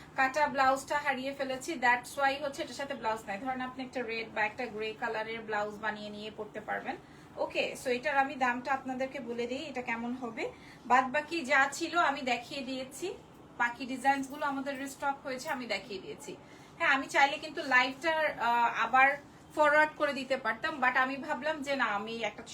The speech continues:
শর্ট লাইভ করে দিই, পরবর্তীতে রিলস গুলো আপলোড করে দিব। কারণ Facebook য-, য-, যখন যেটা চায়, তাই না? এই শাড়িটা হচ্ছে গিয়ে আমাদের এক্সক্লুসিভ একটা শাড়ি এবং এটার ব্লাউজ পিসটা আসে নাই, আসছে, সরি, আমরাই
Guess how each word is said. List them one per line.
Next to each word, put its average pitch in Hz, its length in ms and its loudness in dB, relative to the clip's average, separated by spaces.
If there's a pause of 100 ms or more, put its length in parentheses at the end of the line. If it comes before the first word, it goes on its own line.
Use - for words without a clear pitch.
(100)
শর্ট 226 240 -2 (120)
লাইভ 226 160 2 (120)
করে 269 200 -4
দিই, 370 100 -4 (100)
পরবর্তীতে 247 500 -4 (120)
রিলস 233 280 -6
গুলো 220 200 -4
আপলোড 190 360 -4
করে 190 200 -6
দিব। 180 120 -10 (360)
কারণ 269 240 2
Facebook 285 480 -2 (140)
য-, - 180 0 (120)
য-, 247 220 0
যখন 311 260 0 (140)
যেটা 247 200 2 (100)
চায়, 196 280 4
তাই 247 220 2
না? 214 60 -2 (440)
এই 302 160 2
শাড়িটা 320 400 2 (140)
হচ্ছে - 260 -8 (100)
গিয়ে 311 160 0
আমাদের 277 280 -2
এক্সক্লুসিভ 269 440 -8 (120)
একটা 262 160 -8 (100)
শাড়ি 262 260 0 (140)
এবং 285 180 0 (520)
এটার 311 240 6 (100)
ব্লাউজ 269 300 4 (100)
পিসটা 285 320 -2 (120)
আসে - 240 -6
নাই, 185 120 0 (200)
আসছে, 294 260 -6 (180)
সরি, 226 180 -4 (120)
আমরাই 254 280 2